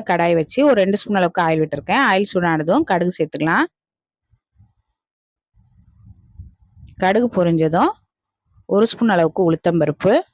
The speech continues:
ஒரு ஸ்பூன் அளவுக்கு கடலைப்பருப்பு,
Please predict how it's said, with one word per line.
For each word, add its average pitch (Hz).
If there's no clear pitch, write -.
ஒரு 190
ஸ்பூன் 220
அளவுக்கு 170
கடலைப்பருப்பு, 160